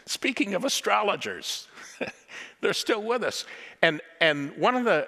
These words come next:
interviewers asked this woman who was a, had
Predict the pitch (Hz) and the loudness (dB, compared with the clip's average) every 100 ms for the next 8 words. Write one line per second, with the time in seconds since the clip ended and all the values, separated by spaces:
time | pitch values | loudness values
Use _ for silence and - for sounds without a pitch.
0 | - - 269 262 139 127 120 120 - 151 | -4 0 2 2 4 4 6 4 4 4
1 | 180 - 196 - - - - 135 135 151 | 4 0 -4 -6 -10 -16 -6 0 4 2
2 | 127 139 123 110 107 101 - - 175 175 | 2 0 2 4 2 2 -4 0 2 2